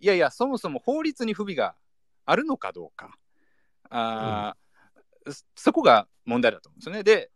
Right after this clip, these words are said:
Speaker 1: お-、おそらく
Speaker 2: うん。
Speaker 1: 今の法ではカバーできない問題として、足立さんが本質とおっしゃったのは、今の法律上では、こういう政治活動をしているエヌピーオー法人とか、そういった、まあ、いろんな法人を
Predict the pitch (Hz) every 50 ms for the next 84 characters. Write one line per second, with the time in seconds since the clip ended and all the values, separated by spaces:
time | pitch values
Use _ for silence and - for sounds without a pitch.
0 | _ _ - 156 185 - - 170 156 277 247 233 208 - 233 233 175 139 - _
1 | - 226 247 269 233 185 156 - - 185 190 196 196 190 202 196 160 165 170 160
2 | 131 110 - - - 220 208 214 185 151 143 131 156 160 - 226 196 175 160 151
3 | 160 180 185 190 196 202 202 - - 190 - - - _ - 392 339 175 - -
4 | _ _ _ _ _ - 117 120 143 139 - - - 160 147 143 139 139 143 139
5 | - _ - 143 147 151 147 - - _ _ 135 117 104 110 - - - 156 -
6 | _ 117 101 104 120 151 143 113 - _ _ _ _ _ _ _ _ _ _ _
7 | _ _ - 190 226 240 269 254 214 190 180 - _ 185 190 196 202 202 208 202
8 | - - 208 202 180 185 202 196 196 196 190 214 208 151 151 185 190 139 98 -
9 | _ _ _ _ - - - 98 - - - - 143 147 156 156 151 156 151 143
10 | - - 175 190 196 180 208 - 233 233 - 185 170 151 135 123 110 - - _
11 | - 151 156 156 165 196 170 131 117 117 117 - 143 147 139 160 160 143 131 104
12 | - - - - - 135 123 101 - 117 120 - 120 110 104 117 113 107 107 117
13 | 127 135 139 131 - 151 151 143 139 143 151 143 135 143 190 233 196 120 95